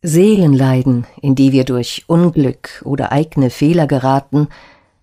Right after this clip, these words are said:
sie zu heilen vermag der Verstand nichts, die Vernunft wenig, die Zeit viel, entschlossene Tätigkeit hingegen alles.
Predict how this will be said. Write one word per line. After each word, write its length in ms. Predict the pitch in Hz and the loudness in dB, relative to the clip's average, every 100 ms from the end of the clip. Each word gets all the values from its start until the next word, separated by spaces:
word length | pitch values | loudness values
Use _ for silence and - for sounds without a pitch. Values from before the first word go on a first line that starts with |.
| _ | _
sie 300 | - 147 160 | -2 2 2
zu 260 | 165 190 143 | 0 -2 -2
heilen 320 | 175 196 226 | -2 0 -2
vermag 460 | - 180 160 143 - | -2 -2 0 -2 -4
der 140 | 139 | -6
Verstand 680 | - 131 - 147 127 120 - | -4 -6 -4 -2 -2 -2 -6
nichts, 640 | 139 131 - - - - - _ _ _ _ | -2 -2 -4 -12 -18 -18 -18 _ _ _ _
die 80 | 160 | -4
Vernunft 640 | 165 165 180 190 - - - | 0 2 2 0 -6 -16 -6
wenig, 600 | 143 147 165 160 - _ _ _ - - | -2 0 -2 -6 -12 _ _ _ -20 -6
die 120 | 156 143 | -4 -4
Zeit 380 | - 151 202 | -2 -2 -2
viel, 500 | - - 165 180 220 - _ _ _ _ _ | -8 -8 -6 -4 -8 -12 _ _ _ _ _
entschlossene 760 | - 147 - 147 135 147 127 120 | -4 -2 0 0 0 0 -2 -2
Tätigkeit 800 | 147 151 - 226 - 214 220 - | -4 -6 -6 -12 -12 -12 -12 -10
hingegen 640 | - 190 151 147 151 190 - | -6 -4 -2 -2 -2 -4 -8
alles. 600 | - 120 104 - - - | -6 -6 -6 -10 -12 -14